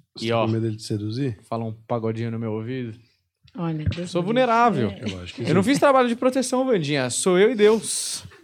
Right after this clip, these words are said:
Speaker 3: Que, que bom, não tem proteção melhor que
Speaker 2: Pois
Speaker 3: essa.
Speaker 2: é, se, ah, mas se ele dá uma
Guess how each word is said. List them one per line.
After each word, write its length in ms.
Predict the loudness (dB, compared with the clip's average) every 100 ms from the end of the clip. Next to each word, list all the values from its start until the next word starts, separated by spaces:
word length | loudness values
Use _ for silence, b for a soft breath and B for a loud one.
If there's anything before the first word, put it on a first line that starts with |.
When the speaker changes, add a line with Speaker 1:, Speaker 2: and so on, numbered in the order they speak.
| -8
Speaker 3:
Que, 120 | -2 0
que 220 | 2 4
bom, 340 | 6 4 4 2
não 120 | 4
tem 160 | 6 4
proteção 440 | 4 2 4 4
melhor 320 | 4 4 4
que 60 | 6
Speaker 2:
Pois 140 | 6 6
Speaker 3:
essa. 160 | 6
Speaker 2:
é, 180 | 6 2
se, 240 | 0 2
ah, 140 | 2 2
mas 180 | 2 2
se 80 |
ele 160 | 0 2
dá 100 | 2
uma 360 | 2 2 0